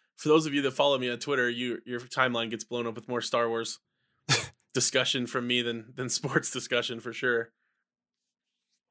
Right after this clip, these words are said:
Speaker 1: Uh, I am a, I am a, I'm a, I'm a Star Wars super fan. I, I always have been, as from as far back as I can remember. And so this is, yeah, pretty much the closest thing to a,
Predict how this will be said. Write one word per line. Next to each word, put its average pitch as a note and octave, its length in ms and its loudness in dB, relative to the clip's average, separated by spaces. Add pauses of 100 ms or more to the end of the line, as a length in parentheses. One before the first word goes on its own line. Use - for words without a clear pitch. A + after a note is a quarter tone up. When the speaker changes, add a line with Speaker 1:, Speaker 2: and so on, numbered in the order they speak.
(160)
Speaker 1:
Uh, C#3+ 40 4
I C#3 340 8
am C#3 140 4
a, B2 260 2
I C3 80 0
am B2 160 0
a, A#2 100 -2 (100)
I'm B2+ 160 -4
a, - 100 -2
I'm B2 100 -8
a A2+ 40 -4
Star A#2+ 200 2
Wars A#2 160 -2
super A#2 180 -6
fan. A#2+ 440 -2
I, A2 260 -8
I A2+ 100 -12
always G#2+ 200 -12
have G#2+ 180 -10
been, G#2+ 220 -14 (180)
as A2+ 160 -10
from A2+ 320 -10
as C3 100 -4
far C#3 180 8
back A#2+ 180 0
as A#2+ 80 -4
I A2+ 80 0
can A2+ 120 -6
remember. A2+ 400 -4 (1400)
And A#3+ 300 10
so A#3 320 8
this A3 140 2
is, G3+ 200 0
yeah, A3 140 4
pretty G#3 180 2
much G#3 220 2
the G3 60 -4
closest F3+ 340 0
thing F#3 220 4
to F3 240 2
a, C3+ 100 -4